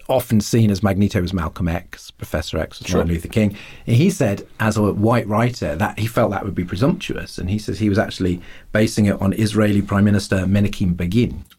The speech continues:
Speaker 2: Oh my God.
Speaker 1: He told me he
Speaker 2: What
Speaker 1: could
Speaker 2: the hell?
Speaker 1: He told me he could start out as a terrorist in nineteen forty-seven and win the Nobel Peace Prize thirty years later.
Speaker 2: Huh.
Speaker 1: And that was the kind of thing that he was interested in. And even his love of strong female characters, he said, was based on seeing female members of the I D F.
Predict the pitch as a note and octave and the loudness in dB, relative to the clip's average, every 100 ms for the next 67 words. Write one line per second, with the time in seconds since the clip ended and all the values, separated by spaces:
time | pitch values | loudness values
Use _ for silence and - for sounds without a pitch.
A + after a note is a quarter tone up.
0 | - - G#3+ - C3 - _ A2+ - E3+ | 0 2 2 0 -4 -6 _ -4 0 2
1 | G3 B3+ C#3 A#2 - C3+ C3+ B2+ E3+ A3+ | 2 2 0 -2 -10 -20 -14 -10 -2 2
2 | B3 C#4+ - D3+ C3 D#3+ A3 D4+ B3 D#3+ | 2 0 -2 0 0 0 -2 0 0 4
3 | C#3 C#3 - F#3 G3 F3 E3+ C#3+ - B2+ | 2 2 0 2 2 2 -2 -4 0 2
4 | A2+ - A#2 A2+ A2+ A2+ A2 G#2 - G2 | 0 -2 0 0 2 0 0 -2 0 0
5 | E2+ F2+ F#2 G2+ G2+ G2+ A2 G#2+ G#2 - | 2 2 4 4 6 6 4 4 0 2
6 | G#2 - F2+ F2 - F#2+ F#2 F2 F2 F#2 | 0 0 -4 -2 0 0 0 0 0 0
7 | F2 F2+ - - - - D#3+ B2+ - - | -2 -2 -2 -6 -6 -2 0 0 -6 -2
8 | G#2 C3+ C3+ - A#2 A#2 A2 G#2 - G2+ | 0 0 -2 -4 -4 -2 0 0 2 0
9 | F2+ F#2+ F#2+ G2+ G2+ - - D#2 B2+ D3+ | 0 0 2 2 0 -6 -8 -2 2 4
10 | E3 D3 D3 C3+ B2 A#2+ - - C3+ A2+ | 4 2 2 2 2 -4 -10 -2 0 2
11 | G#2+ A2 G#2 - D#3 C3 - - - - | 2 2 2 0 -2 -2 -6 -14 -14 -16
12 | - - C#3 D#3+ B2 F2+ F#2+ F2+ F#2+ F#2 | -18 -4 0 2 2 -2 -4 -4 -2 -2
13 | - - G2 G2+ - G2+ F#2+ F2+ F2 - | -4 -4 -4 -2 0 2 2 0 -4 -6
14 | - A2+ G#2+ G2+ F#2+ F#2 F#2+ E2+ G2 F#2+ | 0 2 4 2 0 -2 -6 -2 0 0
15 | F#2 F#2 D2 - - | 0 0 -2 -4 -10